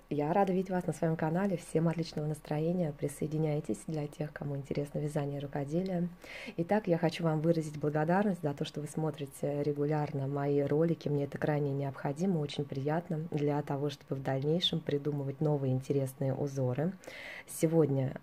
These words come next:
очередное таковое же интересное переплетение с эффектом вытянутых петель,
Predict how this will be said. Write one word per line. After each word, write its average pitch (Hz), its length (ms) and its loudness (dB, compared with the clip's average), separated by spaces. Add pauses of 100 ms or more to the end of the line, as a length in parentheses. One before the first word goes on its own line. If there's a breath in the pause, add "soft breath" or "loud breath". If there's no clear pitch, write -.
(180)
очередное 151 640 4
таковое 151 600 2
же 135 160 2
интересное 131 720 2
переплетение 143 1040 0 (800 loud breath)
с - 60 -2
эффектом 147 460 2
вытянутых 139 640 2
петель, 156 500 0